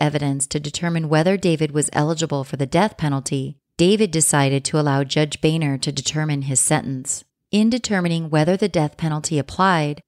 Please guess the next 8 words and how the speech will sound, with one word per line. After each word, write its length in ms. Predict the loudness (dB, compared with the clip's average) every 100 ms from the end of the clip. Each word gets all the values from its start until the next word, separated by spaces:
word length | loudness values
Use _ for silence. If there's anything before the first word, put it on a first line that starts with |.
| _
certain 360 | -2 0 2 0
factors 520 | 2 0 0 -2 -2
had 200 | 0 0
to 60 | 0
be 120 | -2
taken 400 | 0 -2 0 -4
into 280 | -4 -6 -6
consideration. 960 | -6 -4 -2 -2 0 0 -2 -6 -8